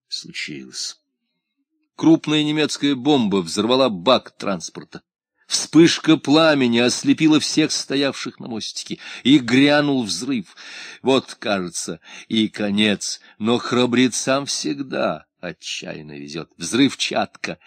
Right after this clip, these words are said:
не сдетонировала, зато начался пожар, огонь уже облизал надстройки.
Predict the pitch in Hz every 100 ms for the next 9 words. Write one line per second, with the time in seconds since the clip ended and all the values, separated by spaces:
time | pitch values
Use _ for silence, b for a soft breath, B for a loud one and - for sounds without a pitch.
0 | B B 110 110 104 80 76 95 95 -
1 | 95 87 87 80 78 76 69 B B B
2 | 87 98 95 98 95 92 101 95 104 98
3 | 104 95 98 87 - B B 101 107 110
4 | 113 107 98 95 90 85 87 87 85 78
5 | 78 - - 87 76 - -